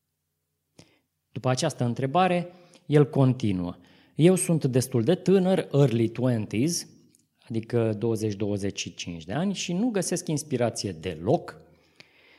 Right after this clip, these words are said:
din cunoștințe, prieteni, familie, et cetera, și îmi este al naibii de greu să găsesc oameni de succes care să mă inspire în jurul meu.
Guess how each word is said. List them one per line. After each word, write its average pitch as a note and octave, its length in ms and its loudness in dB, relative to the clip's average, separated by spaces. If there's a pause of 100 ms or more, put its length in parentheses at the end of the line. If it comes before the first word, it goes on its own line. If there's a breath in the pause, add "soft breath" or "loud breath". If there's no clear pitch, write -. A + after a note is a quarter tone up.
(160 soft breath)
din B2+ 320 0
cunoștințe, A2+ 840 0
prieteni, C#3+ 540 4
familie, A2+ 640 0
et A2+ 120 -2
cetera, A#2+ 460 2
și F3 200 -2
îmi C#3+ 140 4
este C#3 220 0
al C3 140 4
naibii F3 460 2
de A2 140 2
greu G#2+ 240 2
să G#2+ 180 -6
găsesc F#2 440 -8
oameni D#3+ 320 0
de A#2+ 60 0
succes - 440 -8
care F#2 240 -8
să - 180 -8
mă F#3+ 140 -2
inspire D3 560 0
în A#2+ 160 -4
jurul F#2+ 380 -10
meu. C#2 300 -16